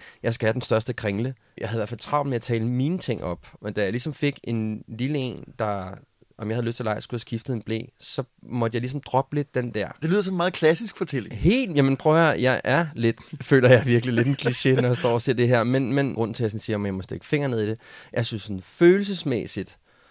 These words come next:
Speaker 1: har det været svært f-, at tage ansvar for mig selv,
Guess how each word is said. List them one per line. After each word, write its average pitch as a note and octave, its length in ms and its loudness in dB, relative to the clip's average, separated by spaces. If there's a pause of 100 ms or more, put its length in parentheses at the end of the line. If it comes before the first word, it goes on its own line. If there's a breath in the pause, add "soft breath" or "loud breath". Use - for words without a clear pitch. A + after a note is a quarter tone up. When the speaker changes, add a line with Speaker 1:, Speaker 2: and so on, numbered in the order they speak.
(100)
Speaker 1:
har B2 160 2
det A2+ 120 4
været F#2 200 0
svært - 440 0 (520)
f-, - 180 -20 (120)
at A2 100 0
tage - 180 -2
ansvar - 600 -6 (100)
for - 180 0
mig F#2+ 180 -4
selv, G2+ 280 -2